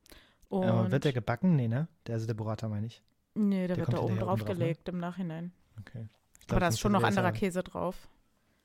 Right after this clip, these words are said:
Speaker 1: Ja, aber sonst ist es ja wie Mozzarella, meine ich, deswegen. Also es ist eigentlich
Speaker 2: Ja.
Speaker 1: nur dann gut, wenn der Burrata hinterher, ne, auf die gebackene Pizza
Speaker 2: Und
Speaker 1: kommt.
Speaker 2: Cherrytomaten sind da noch
Speaker 1: <gasps>
Speaker 2: drauf
Speaker 1: Oh.
Speaker 2: und Pesto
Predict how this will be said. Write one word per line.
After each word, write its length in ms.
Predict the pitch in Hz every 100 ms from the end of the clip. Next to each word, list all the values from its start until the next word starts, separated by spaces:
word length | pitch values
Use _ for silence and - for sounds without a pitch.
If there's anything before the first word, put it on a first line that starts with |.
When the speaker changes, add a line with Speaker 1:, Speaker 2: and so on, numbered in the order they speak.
| _ -
Speaker 1:
Ja, 100 | 127
aber 120 | 120
sonst 100 | 120 127
ist 100 | 120
es 40 |
ja 140 | 127
wie 80 | 117
Mozzarella, 440 | 120 117 113 110 101
meine 200 | 101 101
ich, 60 |
deswegen. 340 | - 101 104 101
Also 180 | 101
es 100 | 98
ist 140 | 104 104
eigentlich 380 | 101 104 - -
Speaker 2:
Ja. 380 | 214 185 175 208 _ _ _ _
Speaker 1:
nur 140 | 127 123
dann 300 | 123 120 107 -
gut, 220 | 123 -
wenn 140 | 113
der 80 | 107
Burrata 360 | 98 101 107 107
hinterher, 440 | 110 110 104 95
ne, 120 | 113
auf 80 | 117
die 80 | -
gebackene 340 | 98 110 113
Pizza 180 | 101 196
Speaker 2:
Und 80 | 214
Speaker 1:
kommt. 40 | -
Speaker 2:
Cherrytomaten 840 | 226 254 - 240 226 233 - 233
sind 200 | 226 226
da 100 | 226
noch 180 | 214 220
Speaker 1:
<gasps> 220 | 196 196
Speaker 2:
drauf 480 | 208 214 226 - -
Speaker 1:
Oh. 40 | 208
Speaker 2:
und 380 | 202 202 - -
Pesto 640 | - 208 - - 254 277